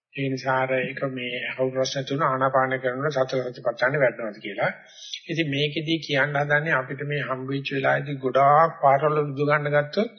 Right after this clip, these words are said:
ඒක කියන්නේ අපි දෙමං සන්ධියකට ගිය මිනිහෙක්. ඒ පාරෙත් යනවා ආයේ මේ පාරෙත් යනවා නම් කවදාකවත් හන්දිය ඉක්මවන්න බෑ යාට.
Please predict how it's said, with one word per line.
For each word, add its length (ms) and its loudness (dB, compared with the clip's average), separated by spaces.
ඒක 240 0
කියන්නේ 440 -2
අපි 260 -2
දෙමං 320 0
සන්ධියකට 440 -2
ගිය 180 0
මිනිහෙක්. 460 -2
ඒ 160 2
පාරෙත් 400 2
යනවා 240 2
ආයේ 260 6
මේ 160 0
පාරෙත් 280 4
යනවා 160 0
නම් 120 -2
කවදාකවත් 600 4
හන්දිය 300 -2
ඉක්මවන්න 340 -4
බෑ 180 0
යාට. 240 -10